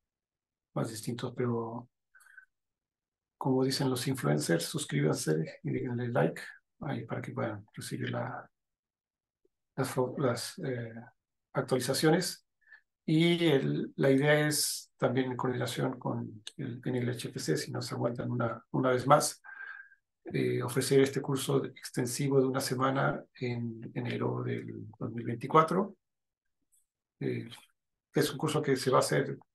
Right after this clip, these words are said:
eh, se va a transmitir de forma virtual, pero vamos a intentar tener, eh, al recibir alguna gente acá en, en la Universidad de Concepción, si alguien tiene ganas de viajar. En, pero si no,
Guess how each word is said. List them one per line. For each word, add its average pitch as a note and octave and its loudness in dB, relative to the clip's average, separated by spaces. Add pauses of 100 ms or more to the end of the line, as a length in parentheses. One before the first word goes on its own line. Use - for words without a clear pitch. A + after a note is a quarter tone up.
(360)
eh, B2+ -2
se C3+ 2
va C3+ 6
a C3+ 2
transmitir C#3+ 2
de C3 2
forma B2+ 0 (600)
virtual, D3 4
pero C#3+ 0
vamos C#3 4
a B2 -6
intentar B2+ 2
tener, B2 2
eh, A#2 -2 (640)
al C3+ -2
recibir C3 0
alguna B2 0
gente B2 -4
acá - -2
en, G#2+ -10 (520)
en B2+ -4
la A#2+ -2
Universidad A#2+ -4
de A#2 -6
Concepción, - -8
si - -8
alguien A1+ -8 (560)
tiene C3 -4
ganas B2 -4
de A#2 -4
viajar. A#2 -6
En, A2 -14 (800)
pero C3 2
si B2 -4
no, F3+ 10